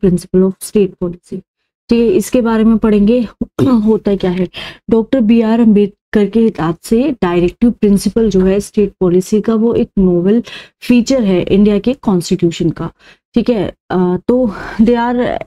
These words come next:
enumerated in part four। Part फोर्थ में है constitution के। इसको हम classify कर सकते हैं तीन broad categories में। For example, जैसे सोशलिस्टिक है, गांधीयन है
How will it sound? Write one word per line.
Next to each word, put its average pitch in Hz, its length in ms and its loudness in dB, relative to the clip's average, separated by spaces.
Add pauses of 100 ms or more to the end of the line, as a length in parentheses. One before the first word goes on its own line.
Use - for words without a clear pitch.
enumerated 226 600 4
in 233 180 2
part 180 340 -4
four। 240 340 -2
Part 180 400 -6
फोर्थ 226 400 -2
में 220 60 2
है 214 160 0
constitution 202 640 -4
के। 254 200 -4 (440)
इसको 240 240 -2
हम 277 160 2
classify 226 600 -2
कर 220 140 0
सकते 208 320 -4
हैं 254 80 -2 (140)
तीन 269 340 4
broad 214 560 0
categories 190 800 2
में। 226 260 2 (440)
For 226 160 0
example, 185 480 0
जैसे 208 420 2
सोशलिस्टिक 226 880 -2 (100)
है, 202 280 -2 (200)
गांधीयन 190 560 0
है 196 340 -2